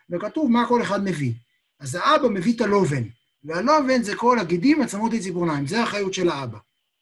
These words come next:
לכן כל מי שכאן אבא אחראי לגזור ציפורניים לילדים שלו. אה,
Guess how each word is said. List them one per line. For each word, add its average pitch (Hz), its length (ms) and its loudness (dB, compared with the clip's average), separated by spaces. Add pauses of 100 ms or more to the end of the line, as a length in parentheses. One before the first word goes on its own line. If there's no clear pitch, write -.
(920)
לכן 170 240 -4
כל 180 140 0
מי 175 80 0
שכאן 143 280 -8
אבא 190 280 -4
אחראי 135 260 -6
לגזור 139 320 -4
ציפורניים 127 420 -6
לילדים 110 380 -8
שלו. - 180 -20 (600)
אה, 139 380 0